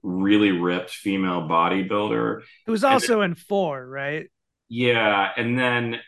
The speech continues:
Speaker 1: he, it all leads to one that ends up being, like, this sleazy drug addiction movie shot in, like, Eastern Europe. Which one is that? I,
Speaker 2: I think
Speaker 1: I,
Speaker 2: that's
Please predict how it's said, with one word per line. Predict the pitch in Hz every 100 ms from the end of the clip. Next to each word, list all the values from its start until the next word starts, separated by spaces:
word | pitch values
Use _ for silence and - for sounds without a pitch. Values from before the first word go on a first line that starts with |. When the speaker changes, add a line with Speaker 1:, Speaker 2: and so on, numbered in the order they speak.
| _ _ _ -
Speaker 1:
he, | 110 127
it | 135 160 131
all | 139 160 131
leads | 131 127 120
to | - 107
one | 104 117 123 117
that | 110
ends | 110 104
up | 110 82
being, | 98 101 101
like, | 95 90 -
this | 95 -
sleazy | - - 98 104 101 95 95 92 87 78 - _ _ 78
drug | 82 87 95 104 98
addiction | 82 87 85 - 92 87 85 82
movie | 82 82 85 80
shot | - 92 85 85 85
in, | 82 82
like, | 80 78 -
Eastern | 90 92 - 85 80
Europe. | 85 87 80 76 - _ -
Which | 71 -
one | 120
is | 80
that? | 71 71 65 - - _ _ _ - _
I, | 92 107
Speaker 2:
I | -
think | 339
Speaker 1:
I, | 381
Speaker 2:
that's | 294